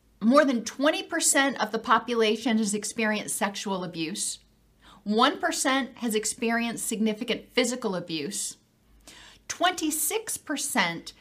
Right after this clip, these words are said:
have experienced either directly or indirectly domestic violence.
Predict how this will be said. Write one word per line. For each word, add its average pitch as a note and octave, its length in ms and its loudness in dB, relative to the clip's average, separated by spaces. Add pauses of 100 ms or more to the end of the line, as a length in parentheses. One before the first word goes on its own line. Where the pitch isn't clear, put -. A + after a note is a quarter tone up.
(140)
have A3+ 200 2
experienced C4 800 0
either G#3 240 0
directly A3 680 0
or G3+ 160 0
indirectly G3+ 720 -2
domestic F#3+ 500 -4
violence. E3 720 -2